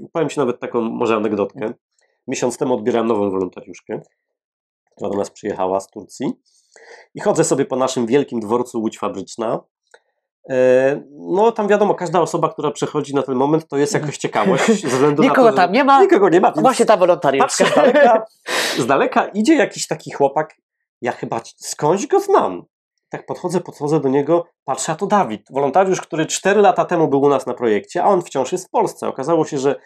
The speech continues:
Speaker 1: skończył ten wolontariat, wrócił do swojego kraju, ale po roku stwierdził, że w Polsce było mu dobrze i
Speaker 2: Mhm.
Speaker 1: chce tu wrócić. Popracował rok w Łodzi,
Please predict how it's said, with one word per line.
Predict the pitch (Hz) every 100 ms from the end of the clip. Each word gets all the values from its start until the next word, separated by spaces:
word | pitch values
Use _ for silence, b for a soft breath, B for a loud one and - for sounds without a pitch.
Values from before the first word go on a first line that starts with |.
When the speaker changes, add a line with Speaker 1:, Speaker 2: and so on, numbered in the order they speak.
| b b
Speaker 1:
skończył | - 185 165
ten | 131 110
wolontariat, | 107 107 104 127
wrócił | 131 180 -
do | 117
swojego | 107 127 110 107
kraju, | 107 98 131 - _ _
ale | 147 147
po | 165
roku | 175 156
stwierdził, | - 156 147
że | 156
w |
Polsce | - 170 156
było | 139 147
mu |
dobrze | 139 170 127
i |
Speaker 2:
Mhm. | 123 160
Speaker 1:
chce | -
tu | 113
wrócić. | 98 95 190 - - _ b b b
Popracował | 175 226 220 160 127
rok | 107
w | 101
Łodzi, | 107 104 127 226